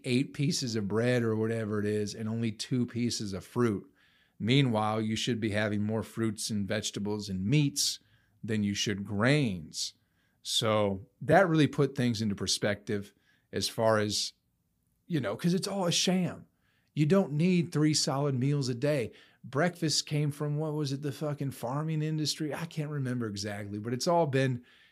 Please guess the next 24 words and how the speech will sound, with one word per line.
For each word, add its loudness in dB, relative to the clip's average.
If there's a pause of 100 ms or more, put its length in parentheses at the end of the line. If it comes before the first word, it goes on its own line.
it's 0
all 4
been 4 (380)
force-fed 2
lies 0 (440)
by -2
corporations, 4 (540)
by 2
the -2
food 6
industry, -4 (880)
so 4
that 6
you 6
think 2
you 6
need 6
more 4
food 4
that 4
you, -2
than 2
you 6
do. 2